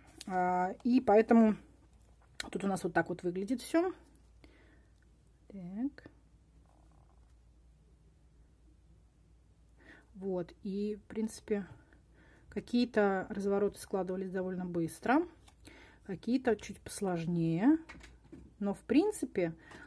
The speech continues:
особо каких-то затруднений с этим альбомом я не испытала.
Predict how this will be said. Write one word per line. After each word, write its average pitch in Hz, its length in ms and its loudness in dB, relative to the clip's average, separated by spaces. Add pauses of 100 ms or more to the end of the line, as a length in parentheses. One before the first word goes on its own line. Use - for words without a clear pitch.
особо 320 360 4
каких-то 247 380 -2
затруднений 233 560 6
с - 80 0
этим 202 240 0
альбомом 214 400 6
я 196 140 0
не 214 160 2
испытала. 139 600 -8